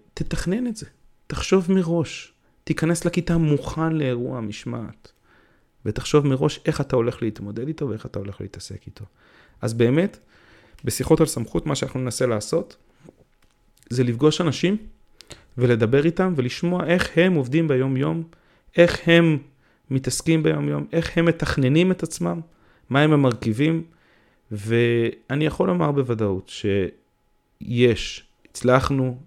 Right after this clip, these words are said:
הצלחתי, אנשים אחרים מסביבי הצליחו, לעזור לאנשים,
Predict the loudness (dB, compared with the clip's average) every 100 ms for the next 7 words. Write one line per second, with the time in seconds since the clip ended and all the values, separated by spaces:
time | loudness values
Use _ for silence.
0 | -20 -6 -4 -4 -4 0 0 0 -4 -10
1 | -4 -4 -2 0 2 4 2 0 0 0
2 | -2 -2 -2 -2 -2 -4 -6 _ _ _
3 | -12 -2 2 2 4 4 6 2 0 -4
4 | -2 0 -2